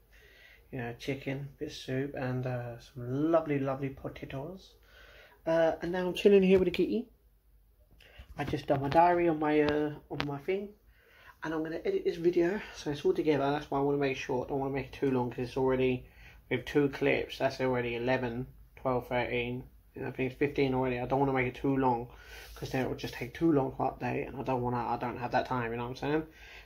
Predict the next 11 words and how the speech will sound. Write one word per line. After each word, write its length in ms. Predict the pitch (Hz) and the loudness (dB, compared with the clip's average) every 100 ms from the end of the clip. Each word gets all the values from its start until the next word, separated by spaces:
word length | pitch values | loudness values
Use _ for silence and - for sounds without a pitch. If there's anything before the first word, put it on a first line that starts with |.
| - | -4
'Cause 200 | 135 120 | -2 0
I'm 200 | 120 117 | -2 -2
gonna 160 | 127 | -4
sit 240 | 120 - - | -4 -4 0
here, 300 | 165 170 170 - - - - | 2 2 0 -8 -20 -20 -12
and 100 | - | -2
I'm 100 | 160 | 0
gonna 400 | 165 165 165 165 151 - - - - | 2 2 2 2 0 -8 -16 -20 -2
watch 200 | 156 - | 0 0
this 140 | 160 | -2
video, 460 | - 143 147 147 151 | 0 2 2 2 -4